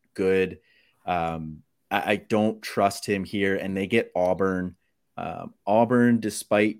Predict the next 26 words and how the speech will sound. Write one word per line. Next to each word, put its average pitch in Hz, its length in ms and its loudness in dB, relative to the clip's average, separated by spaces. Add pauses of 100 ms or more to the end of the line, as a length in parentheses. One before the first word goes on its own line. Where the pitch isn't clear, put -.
(120)
you 117 120 -4
know, 87 180 -4
what 92 300 -8
they 90 220 -2
gave 90 260 -4
up 90 300 -6
to 87 100 -4
Penn 87 240 -10
State - 280 -4
last 92 300 -6
week 95 180 -6
in 92 60 -6
a 87 60 -10
couple 87 240 -12
big 82 240 -10
plays, 90 480 -4 (580)
um, 80 600 -4 (680)
you 107 80 0
know, 92 100 0
I 90 160 0
still 107 220 0
think 92 140 -6
this 85 80 -6
is 87 80 -8
a 85 40 -6
good, 80 260 -4